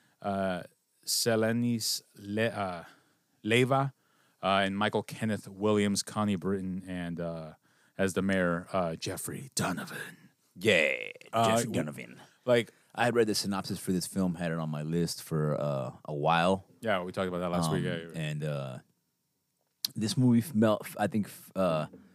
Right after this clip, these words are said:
Speaker 2: hit all the expectations I wanted it to hit. Is fucking,
Speaker 1: Yeah.
Speaker 2: I, I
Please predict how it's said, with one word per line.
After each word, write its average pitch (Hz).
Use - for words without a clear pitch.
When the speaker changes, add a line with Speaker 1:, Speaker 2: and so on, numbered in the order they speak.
Speaker 2:
hit 117
all 98
the 90
expectations 90
I 82
wanted 87
it 92
to 101
hit. 98
Is 90
fucking, 98
Speaker 1:
Yeah. 87
Speaker 2:
I, 85
I 87